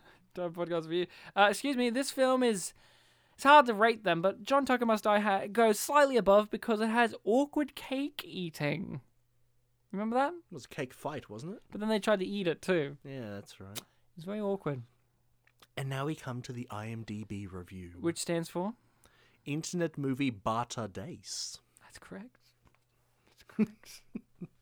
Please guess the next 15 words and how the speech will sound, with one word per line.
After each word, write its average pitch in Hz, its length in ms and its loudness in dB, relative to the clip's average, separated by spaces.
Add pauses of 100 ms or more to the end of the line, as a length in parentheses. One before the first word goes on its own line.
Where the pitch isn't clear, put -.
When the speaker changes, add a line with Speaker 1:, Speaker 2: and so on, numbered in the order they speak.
(1900)
Speaker 2:
And 185 160 4
the 185 60 4
title 226 420 6
of 170 120 2
this 180 220 2
review 151 400 0
is 139 440 -2 (1160)
Ditzy 262 720 2
Chick - 460 -2
Flick - 500 0 (100)
Urban 156 480 2
Fairy 135 420 -4
Tale. - 560 -18 (1800)
That's 127 280 0 (580)
Ditzy 247 560 0